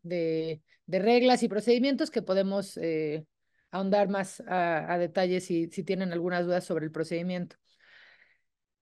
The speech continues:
Eh, este crecimiento, comparando,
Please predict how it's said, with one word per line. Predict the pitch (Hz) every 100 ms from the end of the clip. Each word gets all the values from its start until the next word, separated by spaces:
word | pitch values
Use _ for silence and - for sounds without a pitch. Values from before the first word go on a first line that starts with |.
| -
Eh, | 202 208 262
este | - 294
crecimiento, | 254 247 240 254 269 240 269 320 - _
comparando, | 202 160 196 214 214 214